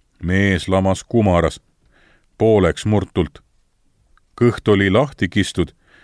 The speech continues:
sisikond murul, erepunane, sooniline. Kumaval pinnal patseerisid kärbsed. Üks lendas mustavasse mulku, mis oli mehe suu. Dorothea karjatas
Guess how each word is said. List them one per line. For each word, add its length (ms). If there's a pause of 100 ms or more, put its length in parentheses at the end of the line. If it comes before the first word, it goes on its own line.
(380)
sisikond 760
murul, 440 (300)
erepunane, 760 (200)
sooniline. 720 (1500)
Kumaval 500
pinnal 400
patseerisid 840
kärbsed. 540 (1400)
Üks 220
lendas 340
mustavasse 600
mulku, 520 (320)
mis 180
oli 360
mehe 240
suu. 360 (1500)
Dorothea 520
karjatas 720